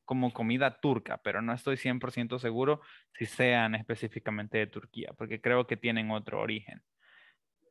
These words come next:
Y eso también es el, por-, eh, la, el motivo, ¿verdad? Por el cual son preparados con cordero, o sea, por las cuestiones culturales y la cuestión también del tipo de carne que hay,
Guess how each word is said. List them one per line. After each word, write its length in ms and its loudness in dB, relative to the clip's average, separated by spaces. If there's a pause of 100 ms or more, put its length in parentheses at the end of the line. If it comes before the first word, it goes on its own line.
Y 140 8
eso 260 8
también 340 6
es 120 6
el, 100 4
por-, 320 2 (120)
eh, 280 8
la, 160 6
el 280 0
motivo, 420 8
¿verdad? 300 6
Por 140 4
el 120 2
cual 180 4
son 320 2
preparados 460 4
con 160 -4
cordero, 500 4
o 80 -8
sea, 220 2
por 260 0
las 220 -4
cuestiones 400 -2
culturales 560 4
y 100 2
la 140 2
cuestión 340 -4
también 320 0
del 200 -4
tipo 280 -2
de 100 -2
carne 340 -4
que 180 -2
hay, 240 -2